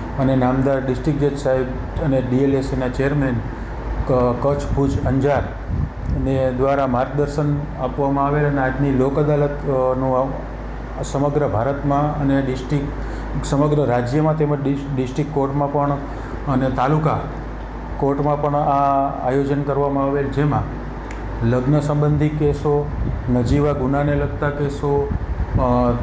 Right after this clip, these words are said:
પ-, પછી, અ, ન-, અ, પ્લી ગિલ્ટીના કેસો વગેરે કેસો મળી અને ત-, પક્ષકારોને જરૂરી નોટિસો કાઢી એને બોલાવવામાં આવેલ.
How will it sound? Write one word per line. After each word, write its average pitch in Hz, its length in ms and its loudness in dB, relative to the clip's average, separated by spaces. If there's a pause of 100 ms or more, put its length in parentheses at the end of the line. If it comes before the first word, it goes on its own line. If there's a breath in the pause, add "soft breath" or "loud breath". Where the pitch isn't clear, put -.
પ-, 113 220 2
પછી, 123 680 2 (520)
અ, 135 40 0 (1000)
ન-, 113 40 2
અ, 123 300 2 (200)
પ્લી 139 160 4
ગિલ્ટીના 147 580 2
કેસો 147 520 2 (600)
વગેરે 143 360 2
કેસો 147 560 0
મળી 147 320 2 (600)
અને 139 560 2 (1300)
ત-, 127 340 4
પક્ષકારોને 139 680 2
જરૂરી 139 360 2
નોટિસો 135 460 0
કાઢી 139 380 2
એને 139 220 2
બોલાવવામાં 135 640 2
આવેલ. 143 260 2